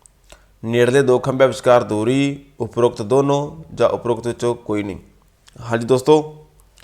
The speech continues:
ਤਾਂ ਇਸ ਦਾ ਰਾਈਟ ਆਨਸਰ ਹੈ ਨੇੜਲੇ ਖੰਭਿਆਂ ਦੇ ਵਿਚਕਾਰ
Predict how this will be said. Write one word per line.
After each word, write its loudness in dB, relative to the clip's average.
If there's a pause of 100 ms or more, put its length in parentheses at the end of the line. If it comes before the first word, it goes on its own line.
(440)
ਤਾਂ -14
ਇਸ -10
ਦਾ 6
ਰਾਈਟ 6
ਆਨਸਰ 4
ਹੈ 0 (200)
ਨੇੜਲੇ 2
ਖੰਭਿਆਂ 0
ਦੇ -2
ਵਿਚਕਾਰ 2